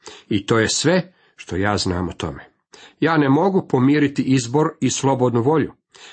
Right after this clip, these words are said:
Ja sam došao do mjesta pri kraju moga života na kojem mogu reći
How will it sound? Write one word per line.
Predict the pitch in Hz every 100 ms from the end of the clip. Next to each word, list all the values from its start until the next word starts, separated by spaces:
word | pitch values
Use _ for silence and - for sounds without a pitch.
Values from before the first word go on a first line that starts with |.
| -
Ja | - 98
sam | - 73 76
došao | 120 139 - 156 156
do | 131 110
mjesta | 98 131 - 143 131
pri | - -
kraju | 123 120 131 110
moga | 117 117 110
života | 98 101 135 135 147 - - - -
na | 98
kojem | - 113 98
mogu | 104 123 117
reći | 123 117 - 98